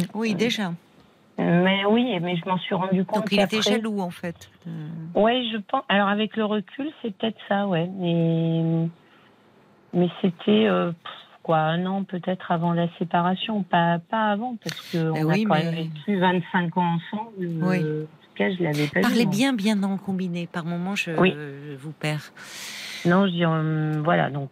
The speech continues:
Speaker 2: euh, il y a quand même eu des bons moments et des choses, on a fait des choses intéressantes et agréables, il y a pas de souci. Mais c'est vrai que peut-être les deux dernières années avant, le dénigrement commençait à arriver.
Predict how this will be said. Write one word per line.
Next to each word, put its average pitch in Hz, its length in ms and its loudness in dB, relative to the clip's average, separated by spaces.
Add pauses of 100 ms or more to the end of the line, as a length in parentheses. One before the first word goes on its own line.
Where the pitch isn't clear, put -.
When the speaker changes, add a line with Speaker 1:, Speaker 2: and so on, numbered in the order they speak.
(120)
Speaker 2:
euh, 143 320 2
il 143 80 -2
y 151 60 2
a 151 40 2
quand 151 200 -2
même 151 260 2
eu 165 60 0
des 151 140 2
bons 143 180 0
moments 160 540 2
et 180 60 0
des 151 160 -2
choses, 175 260 -2
on 160 140 0
a 151 100 0
fait - 140 -6
des 156 160 -4
choses 156 220 -4
intéressantes 156 720 -2
et 151 100 0
agréables, 160 440 0
il 170 80 -4
y - 20 0
a 139 60 -4
pas 143 120 -6
de - 60 -14
souci. 247 420 -4 (680)
Mais 170 160 4
c'est 196 60 4
vrai 214 180 2
que - 60 -8
peut-être 196 360 -2
les 190 120 2
deux 180 160 2
dernières 185 520 2
années 170 280 4
avant, 165 340 2
le 190 220 4
dénigrement 180 800 -2
commençait 180 500 0
à 175 140 4
arriver. 170 380 -4